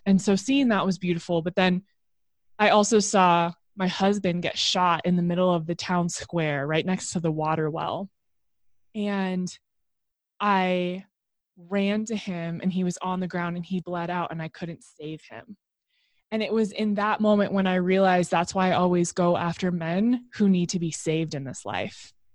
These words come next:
And I'm constantly finding people that I can't actually fix or save. And so it's attracting this energy back in 'cause I'm hoping that I can find that man that I can save.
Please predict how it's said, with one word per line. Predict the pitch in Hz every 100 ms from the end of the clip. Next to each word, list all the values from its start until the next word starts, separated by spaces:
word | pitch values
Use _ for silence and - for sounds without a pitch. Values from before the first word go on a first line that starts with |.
| - _ _ _ - -
And | 208
I'm | 196 190
constantly | - 202 202 233 - 190
finding | - 190 185 190 190
people | - 190 196 262 285
that | 208 185
I | 170
can't | 170 - 190 180
actually | 175 175 - 185 170
fix | - 175 156 -
or | 170
save. | 156 151 104 80 - - _ _ _ _ _ _ _ _ _ _ _ _ _
And | 214 208
so | 196 196
it's | 196
attracting | 185 - 196 196 202
this | 185 -
energy | 190 190 175 180
back | 175 175 180
in | 196 175
'cause | 185
I'm | 180
hoping | 170 185 190 185
that | 180
I |
can | 175 165
find | - 170 170
that | 165
man | 180 170 160
that | 160
I | 160 160
can | 170
save. | - 165 143 -